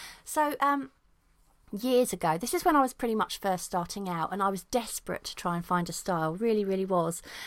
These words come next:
And I was working with watercolour then, and I, you know, I had so many books and stuff, and I was just, just trying really hard to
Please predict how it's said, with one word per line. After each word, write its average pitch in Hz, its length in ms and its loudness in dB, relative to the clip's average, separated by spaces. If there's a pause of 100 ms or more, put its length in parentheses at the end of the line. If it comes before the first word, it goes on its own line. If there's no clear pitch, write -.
(240)
And 208 120 2
I - 20 2
was 208 160 -4
working 277 280 0
with 208 140 -4
watercolour 180 580 -2
then, 156 340 -4 (420)
and 180 320 0
I, 185 180 -2 (220)
you 226 120 -2
know, 196 80 -2
I 180 60 -6
had 185 200 -8
so 208 160 -4
many 185 180 0
books - 480 -4
and 170 160 -4
stuff, 165 400 -4
and 165 80 -6
I 160 60 -6
was 160 200 -10 (380)
just, - 280 -6 (280)
just - 360 -8
trying 214 480 2
really 208 260 4
hard 185 380 4
to 175 280 -2